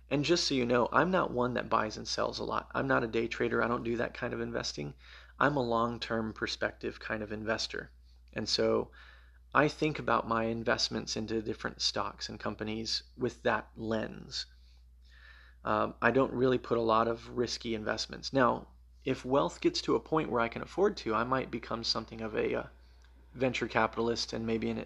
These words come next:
angel investor. And then there's more risk. But by that point, I'll have already have done these things well enough that I can afford to play those risky games more.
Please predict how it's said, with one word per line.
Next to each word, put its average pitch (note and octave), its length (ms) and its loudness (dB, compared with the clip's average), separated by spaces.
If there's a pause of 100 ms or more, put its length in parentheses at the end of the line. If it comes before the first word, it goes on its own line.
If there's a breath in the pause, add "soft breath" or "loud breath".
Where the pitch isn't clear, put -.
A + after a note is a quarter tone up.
angel A#2+ 340 0
investor. A2+ 640 0 (720 loud breath)
And D#3+ 220 2
then G3 340 6
there's C#3+ 220 4
more B2+ 180 2
risk. - 480 -2 (460 soft breath)
But C3+ 180 4
by C3 140 6
that C#3+ 240 4
point, A#2+ 260 -2
I'll B2+ 180 6
have B2 100 2
already A#2+ 240 2
have A#2 120 -4
done B2 220 2
these A2+ 260 -4
things A#2 220 -2
well B2 240 6
enough A2+ 360 -2
that - 180 -2 (300)
I A#2 120 6
can A2 160 -4
afford B2 540 4 (320)
to A#2+ 100 -6
play A#2 260 2
those A2+ 240 2
risky A#2 320 -2
games A2+ 360 -2
more. - 300 -8